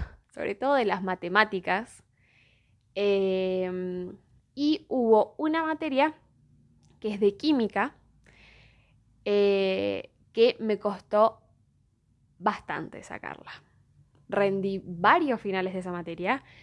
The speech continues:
y recién en un reparcializado en el semestre pasado la pude sacar. Eh, la verdad que fue una frustración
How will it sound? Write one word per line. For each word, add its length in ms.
y 140
recién 380
en 80
un 140
reparcializado 1080
en 160
el 80
semestre 300
pasado 460
la 240
pude 220
sacar. 380
Eh, 600
la 220
verdad 460
que 140
fue 440
una 260
frustración 760